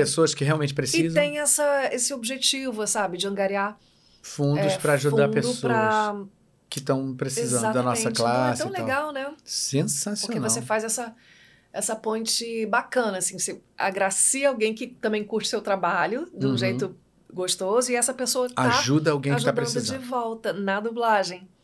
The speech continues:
Speaker 1: Nossas
Speaker 2: É.
Speaker 1: Vozes é um projeto muito bonito, muito bonito.
Speaker 2: É isso. Tem no Instagram, tem o site também, nossas vozes ponto com ponto B R.
Speaker 1: Uhum.
Speaker 2: Muita gente legal.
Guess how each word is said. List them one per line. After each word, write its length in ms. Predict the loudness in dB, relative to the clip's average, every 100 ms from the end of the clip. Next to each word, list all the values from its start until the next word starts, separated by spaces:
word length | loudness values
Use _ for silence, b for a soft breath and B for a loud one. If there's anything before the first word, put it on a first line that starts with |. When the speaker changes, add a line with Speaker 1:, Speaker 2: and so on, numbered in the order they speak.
| -10
Speaker 1:
Nossas 500 | 0 2 4 2 2
Speaker 2:
É. 40 |
Speaker 1:
Vozes 380 | 2 2 2 -2
é 40 | -6
um 60 |
projeto 400 | -4 -2 -2 -2
muito 460 | -2 2 2 0 -2
bonito, 460 | -4 -4 -6 -10
muito 280 | -8 -8 -8
bonito. 240 | -8 -6 -4
Speaker 2:
É 60 |
isso. 380 | -2 -4 -6 -10 -12 _ _
Tem 160 | -4 -4
no 60 | -2
Instagram, 460 | -4 -2 -2 -4
tem 180 | -4 -6
o 40 |
site 340 | -2 0 0 -2
também, 340 | -4 -4 -6 -14 -12
nossas 320 | -10 -8 -6
vozes 280 | -4 -4 -6
ponto 280 | -10 -14 -16 _ -12 -10 -10
com 180 | -12
ponto 240 | -10 -12 -8
B 60 |
R. 360 | -6 -6 -8 -10 -14 -8
Speaker 1:
Uhum. 500 | -6 -4 -6 -6 -8
Speaker 2:
Muita 480 | -6 -4 -2 -2 -4
gente 200 | -6 -6
legal. 340 | -6 -6 -8